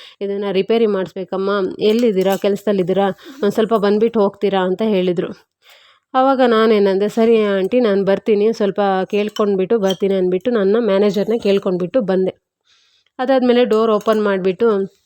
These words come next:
ನಾನು ಅವ್ರಿಗೆ ರಿಪೇರಿ ಮಾಡಿ ಅಂದ್ಬಿಟ್ಟು ಹೇಳಿದೆ. ಸುಮಾರು ಒಂದು ತಾಸು ನಾನು ವೇಟ್ ಮಾಡಿದೆ. ಅದಾದ್ಮೇಲೆ, "ಇಲ್ಲಮ್ಮ, ಇನ್ನೂ ಟೈಮ್ ಆಗತ್ತೆ, ಇಲ್ಲ ನೀನು ವೇಟ್ ಮಾಡ್ತೀಯ" ಅಂತ ಹೇಳಿದ್ರು. "ಪರವಾಗಿಲ್ಲ, ಇಷ್ಟೇ ನಿಮ್ಮನ್ನ ನಂಬಿದ್ದೀನಿ" ಅಂದ್ಬಿಟ್ಟು,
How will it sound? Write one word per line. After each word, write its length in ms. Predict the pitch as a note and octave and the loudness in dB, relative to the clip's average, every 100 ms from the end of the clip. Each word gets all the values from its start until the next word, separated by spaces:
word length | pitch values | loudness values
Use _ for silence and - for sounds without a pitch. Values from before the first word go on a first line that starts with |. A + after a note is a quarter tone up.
| _ _ _ _ _ - | _ _ _ _ _ -6
ನಾನು 220 | A#3 A3 | -2 2
ಅವ್ರಿಗೆ 340 | G#3+ G3+ G3 A#3+ G#3 G3 G#3+ E3 | 2 0 0 0 0 -2 -6 -2
ರಿಪೇರಿ 340 | G#3+ A3+ A3 | 0 0 0
ಮಾಡಿ 280 | G#3 G3 F#3 | 0 -2 0
ಅಂದ್ಬಿಟ್ಟು 460 | F#3+ F#3 F#3 F#3+ A3 | 0 0 -2 -2 -2
ಹೇಳಿದೆ. 400 | G3+ F#3+ F3+ G#3+ - - - - | -2 -2 -4 -6 -8 -20 -20 -8
ಸುಮಾರು 340 | - C4+ C4+ B3+ | -2 2 2 2
ಒಂದು 240 | A3+ A3 | 2 0
ತಾಸು 320 | A3 A#3 A#3+ | 0 -2 0
ನಾನು 260 | A#3+ G#3+ A3 | 0 0 0
ವೇಟ್ 300 | G3 G3+ - | 0 0 -2
ಮಾಡಿದೆ. 280 | G3 F#3 F#3+ B3+ - - _ | -4 -2 -4 -4 -8 -20 _
ಅದಾದ್ಮೇಲೆ, 680 | A3+ A#3 A#3+ A3+ A3+ A3 G#3 | -6 -2 -2 -2 -2 -2 -2
"ಇಲ್ಲಮ್ಮ, 320 | G#3 A3+ G#3 | 0 0 0
ಇನ್ನೂ 280 | G#3 G3+ A3 | 0 2 0
ಟೈಮ್ 300 | G#3+ G3+ G#3 | -2 -2 -2
ಆಗತ್ತೆ, 680 | F#3+ F#3 F#3 G#3+ G#3 F#3+ F#3+ | -2 -2 -4 -2 -2 -2 0
ಇಲ್ಲ 140 | G#3 G#3 | 0 2
ನೀನು 220 | G3+ G3 | 2 0
ವೇಟ್ 240 | F#3+ G#3 | -2 -2
ಮಾಡ್ತೀಯ" 340 | G3+ F#3+ - F#3+ | -4 -4 -4 -4
ಅಂತ 200 | F#3+ G3+ | -2 -2
ಹೇಳಿದ್ರು. 400 | F#3 F#3 F3+ A3 - - | 0 -2 -2 -6 -12 -10
"ಪರವಾಗಿಲ್ಲ, 460 | - A3+ B3 B3 A3 F#3 D3+ - | -2 0 2 0 2 0 0 -6
ಇಷ್ಟೇ 360 | C3+ A#3 - B3 | -4 -4 0 2
ನಿಮ್ಮನ್ನ 460 | A#3+ G#3+ G#3 G3+ G3 | 4 2 2 0 -2
ನಂಬಿದ್ದೀನಿ" 400 | G3+ G3+ G3 G3 | 0 0 0 0
ಅಂದ್ಬಿಟ್ಟು, 640 | F#3 F#3+ F#3 F3 A3+ | -2 -2 -2 -4 -6